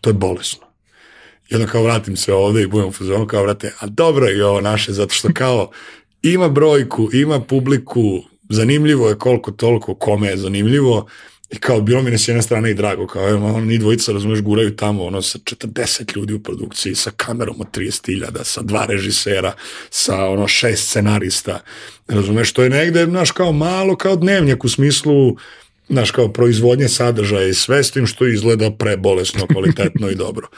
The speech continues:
I to je nešto, takav format je nešto čemu ja kao težim. Kad pričam produkcijski. I naravno da, ono, gomila mesta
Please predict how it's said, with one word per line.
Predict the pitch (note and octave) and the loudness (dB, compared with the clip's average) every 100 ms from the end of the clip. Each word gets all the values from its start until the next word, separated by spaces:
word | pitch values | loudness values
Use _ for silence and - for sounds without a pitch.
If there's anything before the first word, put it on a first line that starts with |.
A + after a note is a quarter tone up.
| - - - - - - | -20 -20 -20 -20 -6 -2
I | B2 A2+ | -2 0
to | E3+ | 0
je | G#3 | 0
nešto, | F3 G3 - - C#3+ G#2+ _ _ _ _ _ - - - | 0 0 -2 2 0 0 _ _ _ _ _ -20 -18 -8
takav | - - - D#3 G#2+ F#2+ | -4 -4 0 0 0 -2
format | - G#2 G#2 C#3 C#3+ - | -4 0 2 2 0 0
je | G#2+ | 0
nešto | A#2+ A2+ - G#2+ G2+ - - | 2 0 -2 0 0 -4 -4
čemu | G#2+ G#2 G#2 | 0 2 2
ja | F#2+ F#2+ | 2 -2
kao | G#2 G2+ F#2 F#2 - _ _ | -4 -8 -8 -8 -12 _ _
težim. | - A2 G#2 - _ _ - - - - - _ - | -8 -6 -8 -14 _ _ -20 -20 -20 -20 -20 _ -8
Kad | A2+ G#2 _ - | -6 -6 _ -4
pričam | G#2 G#2+ G#2+ - | -2 -2 -4 -2
produkcijski. | G#2 F#2 - - - - _ - | -2 -2 -4 -4 -6 -8 _ -4
I | A2 | 0
naravno | G#2+ G#2+ A2+ | 2 2 2
da, | G#2 G2 G2 F#2+ | 2 0 0 -2
ono, | G2 F#2+ | -4 -2
gomila | G2 G#2 G#2+ G2+ F#2+ | 0 2 2 2 0
mesta | G2+ G2+ - - F#2+ | 0 0 -2 -2 -4